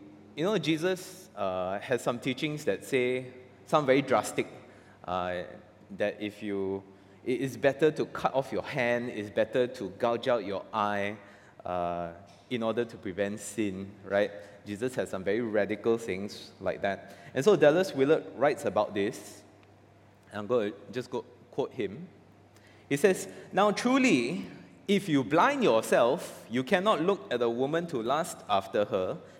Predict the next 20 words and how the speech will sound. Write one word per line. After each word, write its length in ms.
because 340
you 80
cannot 420
look 340
on 140
her 280
at 160
all. 600
And 160
if 260
you 100
sufficiently 680
dismember 580
yourself, 480
you 100
sufficiently 540
chop 280
off 360
your 160
limbs, 540